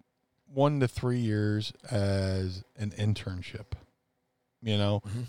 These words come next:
Speaker 1: if you're going to a college for a chosen profession,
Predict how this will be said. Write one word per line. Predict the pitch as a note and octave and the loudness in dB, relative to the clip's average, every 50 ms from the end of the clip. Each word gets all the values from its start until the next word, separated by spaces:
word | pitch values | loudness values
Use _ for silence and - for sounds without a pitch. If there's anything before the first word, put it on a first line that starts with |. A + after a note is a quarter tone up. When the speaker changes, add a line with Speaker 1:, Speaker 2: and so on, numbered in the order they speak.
| - - _ | -10 -16 _
Speaker 1:
if | - - | 2 4
you're | C3 B2+ | 6 10
going | C3 C#3 C3+ C3 - | 10 10 10 10 10
to | C#3 C3 | 8 8
a | A#2+ | 8
college | - - - A#2+ A2+ A2+ A#2 A2+ | 6 8 8 10 10 10 10 8
for | - - A2+ | 4 2 0
a | G#2+ | 0
chosen | - - - A#2 A#2 A2 G#2+ G#2 | 0 0 0 0 0 0 -2 -4
profession, | G#2+ - - - G#2+ G2+ G2 - - G#2+ G2+ G2+ G2+ | -4 -2 2 2 4 4 2 0 -2 -2 -2 -2 -4